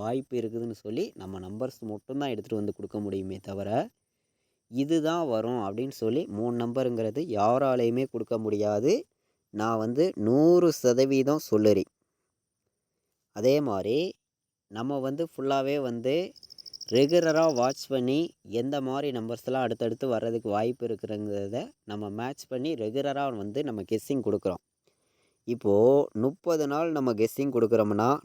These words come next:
நம்ம கொடுக்கக்கூடிய கெஸ்ஸிங்லேருந்து ஆல் போர்டு வந்து இருபத்தி அஞ்சு நாள் வந்து பாஸ் ஆயிரும். உங்களுக்கே தெரியும். ஏ பி பி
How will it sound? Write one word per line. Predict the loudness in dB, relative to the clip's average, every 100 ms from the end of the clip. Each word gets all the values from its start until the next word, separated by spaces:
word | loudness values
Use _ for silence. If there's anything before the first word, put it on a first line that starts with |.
| -2
நம்ம | -2 2
கொடுக்கக்கூடிய | 2 2 2 4 6 4
கெஸ்ஸிங்லேருந்து | 2 2 4 4 4 2 2 2 2
ஆல் | 4 2 4
போர்டு | 4 4
வந்து | 2 0 0 0
இருபத்தி | 0 -2 -4 -2 -2
அஞ்சு | -2 -4 -2
நாள் | -4 -6
வந்து | -8 -8 -8
பாஸ் | -6 -6 -2 0
ஆயிரும். | 2 0
உங்களுக்கே | -2 -2 -4 -2 -2
தெரியும். | -2 -4 -10 _ _ _ _ _ _ -6
ஏ | -2 0 0
பி | 0
பி | -2